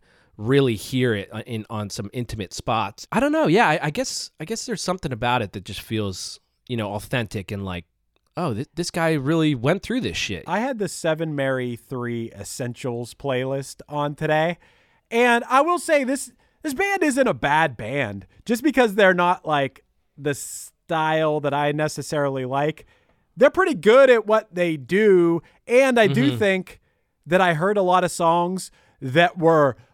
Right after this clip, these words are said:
Speaker 2: more in the vein of what was happening in the late nineties of, like, I'm not gonna say Del Amitri, but I'm, like, more towards that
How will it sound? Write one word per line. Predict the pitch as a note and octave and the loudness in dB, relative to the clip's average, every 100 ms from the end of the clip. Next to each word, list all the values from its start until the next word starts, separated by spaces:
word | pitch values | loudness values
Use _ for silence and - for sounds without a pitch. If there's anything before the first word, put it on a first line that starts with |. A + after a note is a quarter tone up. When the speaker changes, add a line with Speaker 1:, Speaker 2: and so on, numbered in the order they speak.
| - | -10
Speaker 2:
more | D3+ F3 A3 B3+ | 0 4 6 6
in | B3+ A3 G#3+ | 4 2 2
the | G3 F3+ | 2 0
vein | C3+ D3+ D#3+ F#3 F3+ | 2 2 2 0 0
of | C#3 | 0
what | D#3 | 0
was | E3 D3+ | 0 -4
happening | C#3+ D3+ - E3 D#3+ | -2 -2 0 -2 -2
in | D3 | -2
the | C#3 | -2
late | C3 C#3 D#3+ G#3+ _ _ - | -2 -2 -2 -4 _ _ -14
nineties | F3+ G3 G3 G#3+ A3+ G#3 A3+ A#3 A#3 G#3+ | -6 0 2 2 0 -4 -4 -4 -4 -6
of, | B3+ F3+ E3+ D3 | -4 0 0 0
like, | D#3 D#3 D3 C#3+ - - - | 0 2 2 2 -2 -10 -2
I'm | C#4+ | 2
not | D4 | 4
gonna | G3+ | 2
say | - D#3+ | 0 -2
Del | B2 D#3 D3+ | 0 -2 0
Amitri, | B2+ B2 C#3+ - G2 G2 | -4 -6 -8 -8 -10 -6
but | A#2 D#3+ | 2 4
I'm, | F#3+ | 4
like, | G3 E3 C#3 - - | 4 2 2 -8 -8
more | E3 G3+ E4 F4+ F4 E4 | 0 6 10 10 8 6
towards | D4 A#3+ C4+ D4 E4+ E4+ A#3+ C4+ | 2 0 4 4 4 0 -4 0
that | D#4 E4+ F4+ F#4 - | 2 2 0 0 -4